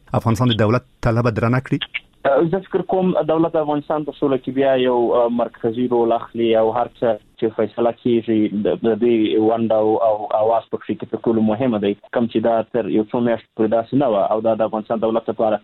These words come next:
Speaker 2: یو ښه خبر دی. زه فکر کوم، اه، نړیوال ټولنه په دې فکر ته رسېدلې ده که چیرې هغه سوله موږ کوو چې هغه ډېره په عجله کې وي او هر څه چې طالبان غواړي هغه ورسره منو،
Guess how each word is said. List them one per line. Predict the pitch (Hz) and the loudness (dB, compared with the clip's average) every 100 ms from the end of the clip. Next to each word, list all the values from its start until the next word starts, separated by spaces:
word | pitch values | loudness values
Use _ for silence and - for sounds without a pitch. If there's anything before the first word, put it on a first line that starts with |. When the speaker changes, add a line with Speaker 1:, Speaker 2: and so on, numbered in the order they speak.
| - | -2
Speaker 2:
یو | 120 - | -2 -2
ښه | 143 110 | -4 -2
خبر | 98 92 - | -2 -2 -6
دی. | - - 143 143 151 | -8 -4 -2 0 -2
زه | 160 | -4
فکر | - 151 160 | -4 -4 0
کوم، | 160 151 143 | 0 0 0
اه، | 139 131 131 | 0 0 0
نړیوال | 127 131 135 135 131 127 - | -2 0 0 0 0 -4 -4
ټولنه | 127 123 123 120 - 113 117 | -4 -2 -4 -6 -6 -6 -2
په | 113 | 0
دې | 120 120 | 0 -2
فکر | - 123 | -6 -4
ته | 117 | -2
رسېدلې | 113 120 117 117 113 | 0 -2 0 0 0
ده | 113 | -2
که | 110 | -4
چیرې | - 120 110 117 | 0 2 2 0
هغه | 113 - | -2 -2
سوله | 117 113 | 0 2
موږ | 113 - 117 | 0 -2 0
کوو | 113 113 - | 2 2 0
چې | 107 - - 110 | -2 -2 -6 -2
هغه | 110 107 | 0 0
ډېره | 110 107 110 | 0 0 -2
په | 104 | 0
عجله | 110 123 - | 0 0 -2
کې | 123 113 | -2 0
وي | 113 110 101 | -2 0 0
او | 104 113 | 0 -2
هر | 113 | -6
څه | - | -8
چې | - 110 | -6 -4
طالبان | 101 104 110 107 | -2 0 -2 0
غواړي | 107 107 104 | 0 0 0
هغه | 117 123 | 0 -2
ورسره | 113 113 113 113 | -2 -2 0 0
منو، | 117 | 0